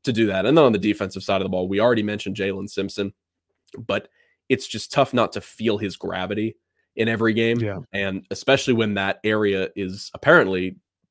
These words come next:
Speaker 1: covers, like, fifteen yards, because he'll make these interceptions where he basically comes out of nowhere. Um, I mean, he wasn't even assigned to, to, you know, Jack Saint when they played Georgia, but he comes up and crashes into him with his shoulder, kinda that, like,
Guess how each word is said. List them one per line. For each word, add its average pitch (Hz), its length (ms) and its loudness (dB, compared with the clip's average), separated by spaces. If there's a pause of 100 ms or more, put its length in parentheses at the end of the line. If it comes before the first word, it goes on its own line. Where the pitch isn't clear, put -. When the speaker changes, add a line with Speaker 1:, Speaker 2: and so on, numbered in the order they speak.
(200)
Speaker 1:
covers, 101 360 -2
like, 87 220 -4
fifteen 104 320 -4
yards, 117 340 0
because 92 600 -6 (400)
he'll 113 160 2
make 123 160 2
these 117 180 0
interceptions 107 540 -2
where 101 80 -2
he 98 60 0
basically 98 280 -4
comes 101 160 -8
out 98 140 -8
of 98 60 -8
nowhere. 92 440 -8 (380)
Um, 90 440 -4
I 101 40 -4
mean, 92 160 -6
he 110 100 -2
wasn't 117 320 0
even 104 220 -4
assigned 104 480 -2
to, 95 480 -2
to, 92 360 -4 (260)
you - 100 -6
know, 95 40 -8
Jack 95 280 -4
Saint 95 320 -4
when 92 160 -2
they 92 100 -2
played 92 400 -2 (320)
Georgia, 117 320 4
but 92 120 -2
he 90 40 -4
comes 104 300 -4
up 104 140 -4
and 87 180 -6 (100)
crashes 110 460 2
into 107 180 -2
him 104 80 0
with 98 120 -2
his 98 80 -6
shoulder, 104 560 0 (180)
kinda 98 160 -2
that, 95 260 -4
like, 92 220 -4